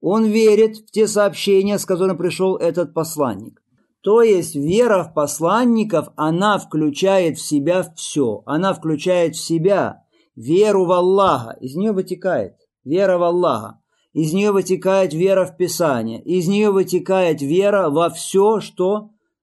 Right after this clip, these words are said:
с чем пришли посланники, о чем сообщили посланники.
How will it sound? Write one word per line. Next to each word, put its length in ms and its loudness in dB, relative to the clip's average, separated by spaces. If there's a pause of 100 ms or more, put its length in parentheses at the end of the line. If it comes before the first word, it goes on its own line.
(100)
с 100 -20
чем 160 0
пришли 480 -2
посланники, 640 -2
о 60 -2
чем 140 -4
сообщили 460 -4
посланники. 880 -6